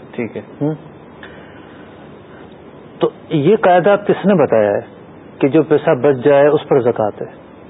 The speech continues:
Speaker 2: یہ
Speaker 1: جی۔
Speaker 2: تو قاعدہ کسی کتاب میں لکھا ہوا نہیں ہے۔
Speaker 1: یہ غلط فہمی ہے۔
Speaker 2: کسی بھی کتاب میں لکھا ہوا نہیں ہے۔
Speaker 1: ٹھیک ہے۔
Speaker 2: قاعدہ یہ ہے کہ مالدار لوگ غریبوں کو زکوٰۃ دیں گے۔
Speaker 1: ٹھیک ہے۔
Speaker 2: قاعدہ یہ ہے۔
Speaker 1: ٹھیک ہے۔
Speaker 2: کوٹھی والے مالدار ہیں نا،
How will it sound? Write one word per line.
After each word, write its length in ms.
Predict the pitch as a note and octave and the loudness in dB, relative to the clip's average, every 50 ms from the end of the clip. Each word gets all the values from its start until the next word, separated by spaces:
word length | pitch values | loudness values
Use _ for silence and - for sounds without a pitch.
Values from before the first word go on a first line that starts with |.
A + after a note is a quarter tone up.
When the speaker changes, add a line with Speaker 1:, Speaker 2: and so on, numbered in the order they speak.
| - - - - - - - - - - | -20 -20 -20 -20 -20 -20 -20 -20 -18 -8
Speaker 2:
یہ 40 | - | -6
Speaker 1:
جی۔ 60 | C#3+ | -4
Speaker 2:
تو 120 | B2 C3 | -4 -2
قاعدہ 280 | - A#2+ A#2 A#2 A#2+ A#2 - | 0 0 0 0 0 0 -2
کسی 240 | C#3 - E3+ E3+ | -2 -2 -2 -2
کتاب 180 | E3+ F3 E3 D#3+ | 0 0 0 2
میں 120 | D#3+ D#3+ | 0 0
لکھا 220 | D3+ D3 D3+ - D3 | -2 -2 -2 -2 -2
ہوا 140 | D3 C#3+ C3+ | 0 0 -2
نہیں 140 | C3+ C3 | -4 -4
ہے۔ 40 | A#2+ | -4
Speaker 1:
یہ 60 | B2 A#2 A2 | -4 -4 -2
غلط 240 | B2+ C3 C3 C3 | -2 -2 -4 -2
فہمی 280 | - C3+ B2 B2+ C3+ B2 | -2 -4 -2 -2 -4 -6
ہے۔ 120 | G#2 - - - - - - - - - - - - - - - - - - | -6 -8 -14 -20 -20 -20 -20 -20 -20 -20 -20 -20 -20 -20 -20 -20 -20 -6 -2
Speaker 2:
کسی 260 | - - - - A3+ | -2 -2 0 0 2
بھی 100 | G#3 A3+ | 2 2
کتاب 240 | G#3 G3+ G#3 G3 F#3+ | 2 2 2 2 2
میں 100 | F#3+ F#3 | 2 2
لکھا 220 | F3+ F3 - F3 | 2 0 0 0
ہوا 160 | F3 E3+ E3 | 0 0 0
نہیں 160 | D#3 D3+ D3 C#3 | -2 -4 -6 -6
ہے۔ 40 | |
Speaker 1:
ٹھیک 180 | C3 A#2+ G#2+ - | -6 -8 -6 -6
ہے۔ 60 | A2 - - - - - - - - - - - | -10 -10 -10 -18 -20 -20 -20 -20 -20 -20 -20 -6
Speaker 2:
قاعدہ 340 | - C#3+ C#3 D3 D#3 F3+ F#3+ | -2 0 2 4 4 4 4
یہ 220 | F3+ E3 D#3+ D3+ C#3 | 4 4 4 4 4
ہے 280 | C3 C#3 D3+ D#3+ E3+ | 4 4 4 2 2
کہ 120 | D#3+ E3+ D#3+ | 2 0 0
مالدار 680 | C#3+ C3 C3 B2+ B2+ C3 C3 A#2+ C#3 D3 E3 F3+ F3+ D#3+ | 0 2 2 2 2 2 2 2 2 2 4 4 2 2
لوگ 480 | D#3 C3+ C3 C3+ C#3 C#3+ D3 B2+ C#3 | 2 2 2 4 4 4 2 2 2
غریبوں 360 | C3+ C3+ C#3+ D#3 D3 F3+ F3 | 2 4 4 2 2 2 2
کو 120 | D3+ D#3 B2+ | 2 2 2
زکوٰۃ 380 | A#2 A2+ - A#2+ A2 G#2+ A2 | 2 0 0 0 -2 -2 -2
دیں 200 | A2 C3 C#3 C#3 | -2 -2 -2 0
گے۔ 80 | C3 C3+ - - - - - - - - - - | -2 -4 -4 -6 -12 -20 -20 -20 -20 -20 -20 -16
Speaker 1:
ٹھیک 180 | - B2 A2 - - | -14 -14 -12 -14 -16
ہے۔ 60 | - - - - - - | -20 -20 -20 -20 -10 -4
Speaker 2:
قاعدہ 260 | - D3 E3+ D#3+ F#3 | 0 0 2 4 4
یہ 200 | E3+ C3+ B2 A#2 | 4 4 4 2
ہے۔ 160 | G#2 G2+ A2 A2+ - - | 2 0 -4 -8 -12 -14
Speaker 1:
ٹھیک 260 | - A#2+ G#2 - A2+ | -14 -14 -14 -12 -16
ہے۔ 40 | A2 - - - - - - - - - - - - - - - | -18 -18 -20 -20 -20 -20 -20 -20 -20 -20 -20 -20 -20 -20 -6 -2
Speaker 2:
کوٹھی 320 | - F3 F3 - - G#3+ G#3+ | 0 0 2 2 2 2 4
والے 460 | F3 D#3+ D3+ D3 D#3 D#3+ D#3+ E3 E3 D#3+ - | 4 4 4 4 4 4 4 4 2 0 -2
مالدار 360 | C3+ C3 C3 C3 C3 E3+ F3 | 0 2 2 4 4 4 4
ہیں 100 | D3+ A#2+ | 2 2
نا، 120 | A2+ B2 | 0 -2